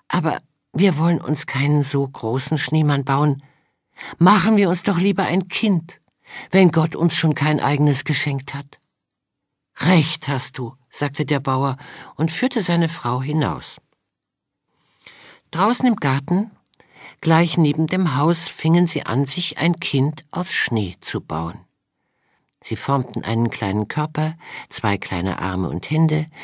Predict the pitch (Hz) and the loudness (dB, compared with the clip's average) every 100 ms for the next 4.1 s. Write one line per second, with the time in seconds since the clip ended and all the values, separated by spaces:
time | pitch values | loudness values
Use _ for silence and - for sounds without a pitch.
0 | - - - 101 95 - 92 87 - 85 | -18 -12 -4 -2 -2 -2 -2 -2 -2 -2
1 | 95 135 - - - 90 - - - _ | 0 -2 -4 -6 -6 -4 -4 -8 -14 _
2 | _ _ _ _ _ _ _ _ 170 139 | _ _ _ _ _ _ _ _ 0 2
3 | 156 - 139 127 117 - 117 113 151 - | 2 2 2 2 0 -2 -4 -2 -4 -2
4 | 240 | -4